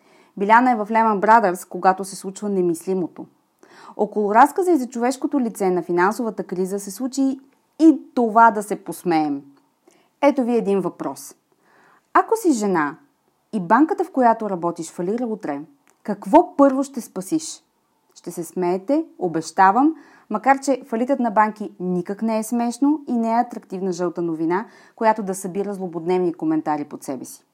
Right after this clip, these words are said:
Ако една банка е нестабилна, всички много внимават и ще направят всичко възможно, за да избегнат фалита й, защото са в една лодка. Разбира се, нерядко някои решения са с политически характер.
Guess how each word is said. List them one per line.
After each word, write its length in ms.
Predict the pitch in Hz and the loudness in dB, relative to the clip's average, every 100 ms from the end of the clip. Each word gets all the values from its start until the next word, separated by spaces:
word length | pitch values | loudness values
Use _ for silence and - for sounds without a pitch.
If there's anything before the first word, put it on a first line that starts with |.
| _ _ _ _ | _ _ _ _
Ако 180 | 175 180 | -8 -4
една 200 | 175 233 | 0 2
банка 320 | 247 277 277 | 4 4 2
е 40 | 240 | -4
нестабилна, 720 | 202 202 165 214 254 196 185 - _ _ _ | -6 -6 -6 -2 0 0 0 -6 _ _ _
всички 760 | - - 269 262 - - 208 208 214 | -16 0 0 0 -6 -10 -10 -8 -4
много 600 | 220 220 220 202 196 196 _ | 0 4 4 4 0 -4 _
внимават 580 | 170 175 185 180 175 - | -6 0 4 4 2 -2
и 40 | |
ще 140 | - 220 | -10 -6
направят 460 | 220 226 226 220 | -6 -2 -2 -2
всичко 420 | - - 277 - 285 | -10 -6 -6 -4 -2
възможно, 460 | 277 254 214 208 | 0 2 2 0
за 100 | 202 | -4
да 80 | 196 | -4
избегнат 440 | 185 156 175 180 | -6 -2 -2 -2
фалита 360 | - 175 170 175 | -6 -6 -6 -4
й, 140 | 165 165 - _ 220 | -4 -6 -16 _ -12
защото 360 | 220 220 202 | -8 -6 -6
са 140 | 190 185 | -10 -12
в 80 | |
една 200 | - 165 | -10 -6
лодка. 400 | 160 143 139 - _ _ _ _ _ _ _ _ | -4 -6 -10 -20 _ _ _ _ _ _ _ _
Разбира 420 | 233 214 269 285 | -8 -2 2 2
се, 320 | 269 220 220 240 | 0 -2 -4 -6
нерядко 600 | 233 240 247 220 220 - | -2 2 6 6 4 -2
някои 420 | 233 220 214 240 | -2 -2 -2 -4
решения 600 | 196 185 226 220 220 214 214 | -4 -4 -4 -2 -2 -2 -4
са 180 | - | -10
с 200 | 190 180 | -10 -12
политически 640 | - 185 180 - - 190 185 | -10 -12 -12 -12 -12 -8 -10
характер. 540 | - 160 147 - - | -8 -8 -8 -10 -18